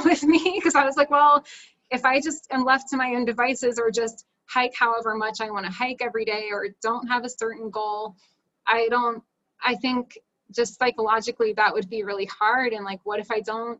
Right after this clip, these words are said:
even make it to Katahdin with that mi-, like, I don't know. I just, I, I was kind of having a hard time. So then we,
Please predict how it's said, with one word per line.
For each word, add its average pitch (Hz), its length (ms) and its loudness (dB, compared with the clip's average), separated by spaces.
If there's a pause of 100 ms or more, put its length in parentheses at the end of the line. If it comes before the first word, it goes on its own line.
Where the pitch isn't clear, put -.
(160)
even 330 320 2
make 403 220 0
it 269 140 -8
to 233 140 -8
Katahdin 208 800 -4
with 202 160 -8
that 202 240 0
mi-, 208 80 -4 (120)
like, 226 160 -2
I 262 80 4
don't 320 140 2
know. 311 300 4
I 208 180 0
just, 220 340 -4 (580)
I, 233 260 0 (140)
I 240 100 2
was 233 140 2
kind 247 160 -2
of 220 80 -6
having 220 180 -4
a 214 40 -2
hard 214 220 -6
time. 226 160 -8
So 254 140 -8
then 302 240 4
we, 269 300 2